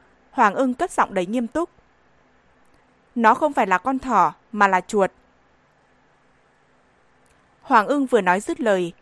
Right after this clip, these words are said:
tất cả đều giật mình kinh ngạc. Ở đâu ra con chuột lớn như vậy? Ánh mắt của tất cả mọi người trong giây lát tập trung vào xác con thỏ. Ngoài đôi tay ngắn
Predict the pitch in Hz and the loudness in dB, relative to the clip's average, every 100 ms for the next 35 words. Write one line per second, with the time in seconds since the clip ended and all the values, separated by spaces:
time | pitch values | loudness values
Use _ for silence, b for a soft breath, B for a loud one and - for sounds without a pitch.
0 | _ - 359 311 214 185 180 202 175 196 | _ -2 -2 -2 -2 -2 -2 -4 -4 -4
1 | 175 - 294 247 202 170 _ _ _ _ | -6 -6 -4 -2 -2 -4 _ _ _ _
2 | _ - 220 254 269 262 262 262 247 202 | _ 2 4 2 0 -4 -2 -4 -2 -4
3 | 190 190 247 294 220 180 165 - b b | -2 -4 -4 -4 -2 -2 -2 -14 b b
4 | b - 233 285 - 240 - 330 277 214 | b -2 -2 -2 -2 -4 -2 -4 -4 -2
5 | 160 190 180 269 240 247 240 285 - _ | -4 -2 -4 -4 -6 -4 -4 -6 -10 _
6 | 226 - 269 254 233 180 220 330 - 254 | -4 -2 -6 -4 0 -2 -2 -6 -4 -6
7 | - 240 185 151 b b b b _ 277 | -4 -2 -2 -4 b b b b _ 2
8 | 240 254 302 294 277 247 208 | 2 2 -2 -4 -4 -4 -4